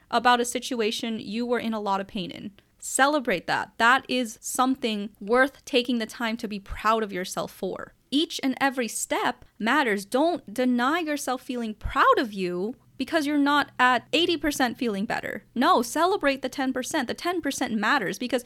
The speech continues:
you're never going to get to eighty percent if you don't feel the other ten percent better. I may have phrased that weird, but what I'm trying to say is you're, you can't get to eighty percent until you feel that ten percent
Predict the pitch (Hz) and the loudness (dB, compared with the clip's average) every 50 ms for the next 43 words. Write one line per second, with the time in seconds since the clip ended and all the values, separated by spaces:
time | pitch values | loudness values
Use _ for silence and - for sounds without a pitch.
0 | - - - 254 269 330 349 330 330 320 320 311 254 294 294 294 294 - 277 269 | -8 -14 -6 -2 -2 0 2 4 4 4 4 2 4 4 4 4 4 2 0 -2
1 | 269 - - - 277 302 302 285 - - - 269 240 240 - 233 233 262 262 254 | -2 -2 -2 -2 0 0 0 0 0 -2 -2 0 -4 -2 -2 0 2 2 2 2
2 | - - 277 269 262 208 214 214 220 214 - - 220 226 - 208 - 208 180 - | 0 -2 0 0 2 2 2 2 0 -2 -4 -4 -6 -4 -4 -6 -6 -6 -4 0
3 | 220 190 - - - - - - 240 254 277 285 294 277 247 - 254 233 233 233 | 0 0 -2 -2 -8 -6 2 2 4 4 4 4 2 2 0 0 -2 -2 0 0
4 | 226 185 214 202 165 165 - 214 - - 226 247 262 254 269 285 277 262 262 - | -2 -2 -2 -2 -2 0 0 0 0 2 0 2 2 2 2 2 2 2 2 2
5 | - 247 226 226 220 214 - - _ _ - 196 240 269 294 302 285 262 262 - | 0 0 0 0 0 -2 -6 -10 _ _ -4 0 2 2 4 4 2 0 0 -2
6 | 226 247 262 - - - 311 - - 214 190 254 254 254 - - 269 - 214 262 | -4 -4 -4 -4 -4 -4 -4 -4 -4 -2 0 0 0 0 -4 -8 -6 -2 0 0
7 | 269 247 254 233 240 - 208 214 - - 262 247 220 - 240 - - - 220 226 | 2 2 0 -4 -4 -4 -6 -4 -4 -4 -4 -4 -4 -4 -6 -6 -4 -2 0 0
8 | 220 - 277 233 220 220 226 214 196 - _ _ - - - 262 254 262 247 220 | 0 0 -2 -2 -2 -2 -4 -6 -8 -12 _ _ -20 -8 -2 0 2 4 4 2
9 | 202 190 185 185 170 - - - - - 240 233 220 - - - - - - - | 2 0 -2 -4 -4 -4 -8 -12 -12 -8 -6 -4 -4 -6 -6 -10 -12 -10 -10 -10
10 | - - - - | -10 -12 -16 -16